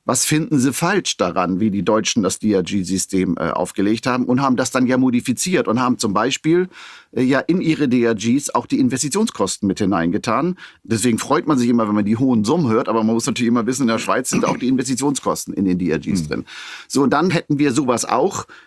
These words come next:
Speaker 1: äh, natürlich auch unabhängig von den Länderplanungen. Also insofern, ich wäre ein großer Freund von Monistik. Das überfordert aber, glaube ich, jetzt die gegenwärtige Krankenhausreform.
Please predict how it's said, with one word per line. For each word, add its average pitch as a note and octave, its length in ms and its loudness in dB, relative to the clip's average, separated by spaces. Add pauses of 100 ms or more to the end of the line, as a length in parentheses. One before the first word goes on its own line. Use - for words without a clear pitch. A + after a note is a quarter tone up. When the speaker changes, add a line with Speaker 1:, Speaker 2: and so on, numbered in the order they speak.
(120)
Speaker 1:
äh, C3+ 140 2
natürlich C3+ 380 2
auch B2 120 -2
unabhängig D#3 520 0
von B2 140 0
den A2+ 80 2
Länderplanungen. F2 880 0
Also F#2+ 200 0
insofern, A#2 300 2
ich A#2+ 140 -2
wäre B2+ 160 2
ein B2 60 0
großer C#3+ 340 0
Freund B2+ 320 0
von A#2 180 0
Monistik. C3 600 0 (380)
Das B2 180 -2
überfordert C#3+ 680 0
aber, F2 180 0
glaube F#2+ 320 0
ich, - 100 -4
jetzt - 280 -4
die G2+ 100 -2
gegenwärtige F2+ 640 0
Krankenhausreform. B2 960 0